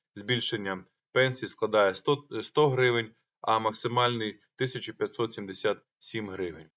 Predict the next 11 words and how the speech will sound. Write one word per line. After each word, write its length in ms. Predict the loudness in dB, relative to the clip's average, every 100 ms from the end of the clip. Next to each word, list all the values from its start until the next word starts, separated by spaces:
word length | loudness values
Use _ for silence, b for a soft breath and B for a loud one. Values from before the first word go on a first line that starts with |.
| _
Також 340 | 4 4 2
мають 380 | 6 6 6 4
зрости 340 | 0 0 -2
мінімальні 500 | 0 -2 2 2 2
пенсійні 460 | -2 -6 -8 -6 -4
виплати, 400 | -2 -2 -4 -6
що 220 | -4 -4
призначаються 880 | -4 -6 -6 2 6 6 2 -4 -4 b b _
залежно 600 | 2 6 6 4 -2 -2 b b
від 180 | -8 -6
віку 520 | -2 -4 -2 -4 -6